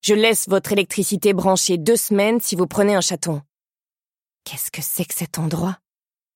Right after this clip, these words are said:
Bon, » reprend-elle, comme si mon silence correspondait à une tactique de négociation. «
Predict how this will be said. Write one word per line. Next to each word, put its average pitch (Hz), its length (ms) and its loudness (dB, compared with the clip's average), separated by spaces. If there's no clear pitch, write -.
Bon, » 160 540 0
reprend-elle, 170 680 0
comme 180 220 2
si - 180 -2
mon 170 140 2
silence 190 480 0
correspondait 180 720 0
à 156 40 2
une 160 160 0
tactique 175 400 -4
de 165 100 -2
négociation. « 165 760 0